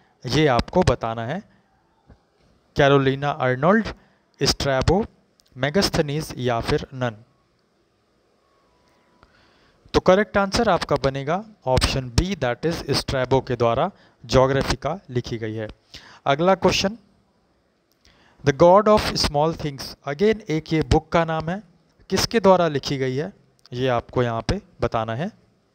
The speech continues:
तो The God of Small Things की बात करें, ये लिखी गई है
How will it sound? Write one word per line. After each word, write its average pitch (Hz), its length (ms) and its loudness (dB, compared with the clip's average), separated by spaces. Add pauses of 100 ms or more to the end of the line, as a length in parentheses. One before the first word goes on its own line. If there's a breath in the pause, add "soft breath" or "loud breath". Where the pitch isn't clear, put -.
(2250)
तो 131 60 -4
The 131 180 4
God 143 300 6
of - 80 -2
Small 131 360 -2
Things 127 220 -8
की 131 100 -8
बात 131 220 -4
करें, 165 200 -2
ये 147 160 -2
लिखी 117 240 -4
गई 117 160 -2
है 170 180 -2